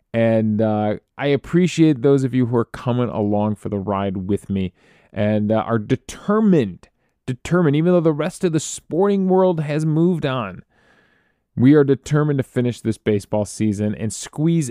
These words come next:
every last positive we can out of this team and out of this game. Like for the fact that Bo Naylor is third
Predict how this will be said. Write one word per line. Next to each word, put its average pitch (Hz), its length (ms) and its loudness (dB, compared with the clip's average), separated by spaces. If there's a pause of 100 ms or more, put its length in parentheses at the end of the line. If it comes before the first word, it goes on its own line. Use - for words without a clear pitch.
every 185 380 -2
last 151 420 -2
positive 123 560 -2
we 117 140 -4
can 98 540 -6 (480)
out 104 180 -4
of 101 160 -8
this - 440 -8 (580)
team 170 580 2
and 104 160 -6
out 104 180 -4
of 104 60 -2
this 104 180 -4
game. 80 360 -12 (600)
Like 143 200 0
for 165 140 -4
the 165 60 0
fact 156 360 -6 (100)
that 131 380 -4
Bo 165 240 4
Naylor 151 640 0
is 143 320 -4
third 226 720 0